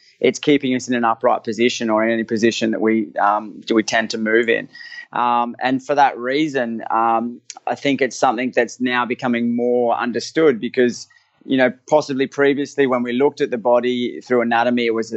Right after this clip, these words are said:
a process of segregation. Um, and it was overlooked of what the, what the, what it was that was connecting all these elements that were segregating.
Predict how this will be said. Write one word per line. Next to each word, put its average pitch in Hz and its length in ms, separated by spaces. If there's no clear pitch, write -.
a 110 160
process - 460
of 113 100
segregation. 113 840
Um, 113 640
and 123 180
it 120 80
was 120 240
overlooked 131 640
of 123 160
what 131 360
the, 131 100
what 123 360
the, 113 140
what 120 220
it 101 80
was 139 220
that 151 100
was 135 100
connecting 131 560
all 120 120
these 117 200
elements 113 380
that 117 60
were 110 80
segregating. 117 680